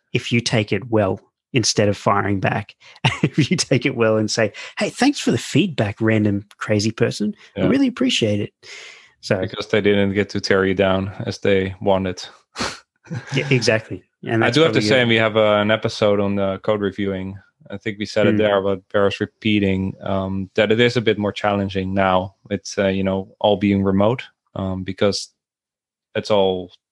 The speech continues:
Speaker 2: characters on the screen, right? And it can come off as, as harsh. While if you would be in the same office and you have to comment,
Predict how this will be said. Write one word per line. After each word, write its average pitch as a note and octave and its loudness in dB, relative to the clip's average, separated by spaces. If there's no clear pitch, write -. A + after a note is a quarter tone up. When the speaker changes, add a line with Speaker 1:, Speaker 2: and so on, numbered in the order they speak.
Speaker 2:
characters G2 -2
on F2+ -4
the F#2 -6
screen, G#2+ -2
right? G2+ 2
And F#2+ -4
it F#2 -16
can A2 -2
come G2+ -4
off F#2+ 0
as, F#2 -4
as F#2+ -6
harsh. - -2
While G2+ 4
if G#2+ -4
you A2+ 2
would A2 0
be G#2+ 0
in G2+ 0
the G2 -2
same G2+ -2
office G2 -2
and G2+ -6
you F#2+ -4
have G2+ -2
to G2 -6
comment, G2+ -4